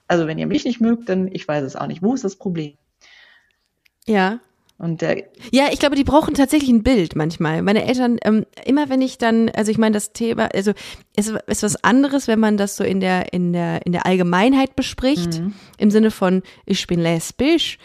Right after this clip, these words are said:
Speaker 2: so, ist was anderes, als wenn du sagst, „Das ist meine Freundin.“
Speaker 1: Ja.
Speaker 2: Und natürlich kommen dann Bilder.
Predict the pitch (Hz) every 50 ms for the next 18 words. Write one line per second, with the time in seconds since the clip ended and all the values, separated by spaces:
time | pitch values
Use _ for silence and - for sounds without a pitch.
0 | - - - - - - 240 254 269 247 220 202 185 202 196 - 202 190 220 254
1 | 269 269 285 277 - - - 220 220 226 233 233 240 247 240 214 233 220 220 220
2 | - - - 220 220 - 247 - 240 220 208 208 - - - 240 240 240 220 170
3 | 156 143 85 - - - - - - - _ _ _ _ _ - 233 240 226 214
4 | - - 262 269 262 233 - - - 220 220 214 202 208 180 185 175 160 - -
5 | - -